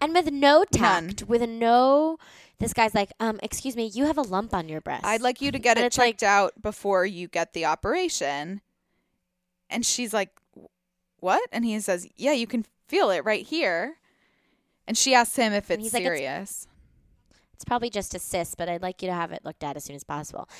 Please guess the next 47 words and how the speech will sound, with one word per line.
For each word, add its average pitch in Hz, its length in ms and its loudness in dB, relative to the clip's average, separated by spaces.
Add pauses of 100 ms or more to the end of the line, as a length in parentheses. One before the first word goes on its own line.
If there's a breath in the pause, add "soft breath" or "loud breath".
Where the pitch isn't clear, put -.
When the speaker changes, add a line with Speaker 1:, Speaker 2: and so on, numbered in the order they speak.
(140)
Speaker 1:
And, 247 80 0
like, 285 100 2
sometimes 349 420 0
it 349 100 2
is 240 180 2
just, 208 240 2
like, 196 160 0
a 175 80 -2
stress - 320 -2
cyst. 208 340 -2
I've 175 140 -2
had 190 160 4
one 302 100 2
Speaker 2:
Yeah. 208 160 4
Speaker 1:
of 208 60 4
those 214 120 0
where 185 100 -2
my, 160 260 -6 (340 loud breath)
my 185 220 0
gynecologist 175 500 -2
was 180 60 -12
like, 160 160 -6
"You 180 100 -4
have 160 220 0
what 165 180 -4
feels 160 320 -8
like 151 140 -8
a 165 40 -10
lump." 165 320 -8
And 156 120 -4
then, 151 120 -10
like, 139 140 -14 (120)
the 160 100 -8
next 147 240 -10
time 143 200 -10
I 139 100 -12
saw 139 260 -8
her, 143 200 -8 (320 loud breath)
our 220 200 10
Speaker 2:
Oh, - 20 -4
Speaker 1:
gynecologist, 240 720 0
Speaker 2:
God, 220 420 4
I 214 80 2
Speaker 1:
excuse 190 140 0
Speaker 2:
love 247 200 2
Speaker 1:
me. 214 140 0
Speaker 2:
her. 349 120 -4